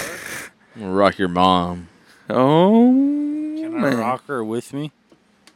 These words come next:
Speaker 1: Yeah.
Speaker 2: So anyway, we
Speaker 3: You wanna
Speaker 2: went.
Speaker 3: do it or what?
Speaker 2: We
Speaker 3: Are
Speaker 1: I'm
Speaker 3: we
Speaker 1: trying to be a professional on podcasts. I'm sorry.
Speaker 3: Oh.
Speaker 1: Anyway.
Speaker 2: So anyway,
Speaker 1: back to the sprint cars.
Speaker 2: we, we went to the race, right?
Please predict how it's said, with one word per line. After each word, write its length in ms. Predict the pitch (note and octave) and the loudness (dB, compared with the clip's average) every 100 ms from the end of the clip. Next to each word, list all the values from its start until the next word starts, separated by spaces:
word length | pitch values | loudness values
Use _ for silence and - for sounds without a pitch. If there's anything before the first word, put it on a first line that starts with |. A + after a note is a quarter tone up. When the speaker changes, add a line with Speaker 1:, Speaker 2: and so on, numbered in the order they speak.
| _ _ _ _ _ - | _ _ _ _ _ -4
Speaker 1:
Yeah. 760 | G2+ F#2+ F2+ F2+ F2+ F2+ F2+ - - - - - - | 2 4 6 6 6 6 4 -6 -20 -20 -20 -20 -14
Speaker 2:
So 120 | - | -4
anyway, 340 | E3+ G3+ F3+ C#3 | 0 4 6 4
we 160 | C3+ G3 | 2 2
Speaker 3:
You 40 | |
wanna 60 | G#3 | 2
Speaker 2:
went. 200 | G3 A#2 | 0 -4
Speaker 3:
do 160 | C#3 | -12
it 220 | G3 C#4 B3+ | -10 -10 -10
or 120 | C#3 | -8
what? 360 | A#2+ A#2 G2 - | -8 -10 -14 -12
Speaker 2:
We 160 | C#3 F3 | 0 0
Speaker 3:
Are 80 | - _ A#2 | 0 _ -20
Speaker 1:
I'm 60 | |
Speaker 3:
we 60 | C#3+ | 0
Speaker 1:
trying 160 | C#3 A#2 | 4 6
to 20 | |
be 100 | G#2 | 6
a 40 | G2 | 4
professional 540 | - - G2 - F2+ | 0 4 4 6 0
on 100 | E2+ | 0
podcasts. 520 | F2+ E2+ - E2+ E2+ | 0 -2 -2 -6 -6
I'm 100 | F2+ | -6
sorry. 380 | - E2 D#2+ E2 | -4 -2 -2 -6
Speaker 3:
Oh. 80 | - | 2
Speaker 1:
Anyway. 480 | B2 A#2+ G#2 F#2+ F#2 | 6 6 8 6 6
Speaker 2:
So 140 | E3+ | 4
anyway, 300 | - F#3 F#3 C#3+ | 4 6 8 6
Speaker 1:
back 140 | A#2 | 6
to 120 | A2+ | 4
the 80 | G#2 | 2
sprint 260 | - G#2 F2+ | 2 0 2
cars. 360 | F#2 F2+ F2 | 4 4 4
Speaker 2:
we, 160 | E3 E3+ | 4 2
we 160 | - E3+ | 4 6
went 300 | E3+ G3+ G3+ | 10 10 10
to 100 | F3+ | 4
the 120 | C3 | 6
race, 320 | C3+ F3+ D#3 | 8 8 8
right? 300 | B2 B2 C3 | 8 8 8